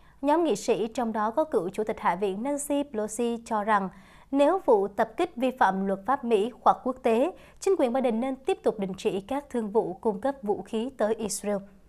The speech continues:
đến khi những người liên quan phải chịu trách nhiệm. Bức thư của các nghị sĩ Mỹ nêu thêm rằng,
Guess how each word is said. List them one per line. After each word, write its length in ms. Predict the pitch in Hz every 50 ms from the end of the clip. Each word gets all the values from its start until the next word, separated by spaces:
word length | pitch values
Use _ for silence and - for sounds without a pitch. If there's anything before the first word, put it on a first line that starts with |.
| - - - - -
đến 160 | 254 294 302
khi 280 | 294 277 277 277 254 269 - - - -
những 160 | 277 311 330
người 140 | 311 269 262
liên 180 | 302 302 302
quan 260 | 294 302 294 294 277 - -
phải 220 | - - 214 180 208
chịu 280 | - - 220 190 - - -
trách 160 | - 226 226
nhiệm. 160 | 220 202 165 185 - - _ - - - - - - - - - - - - - -
Bức 180 | 277 330 330
thư 240 | - 311 277 269 262 269
của 100 | 233 208
các 220 | 220 269 294 294
nghị 220 | 277 254 220 - 180
sĩ 220 | - - 202 208
Mỹ 240 | 220 226 202 190 226
nêu 240 | 233 240 240 226 226
thêm 220 | 233 - 233 226 220
rằng, 300 | 226 - 220 202 190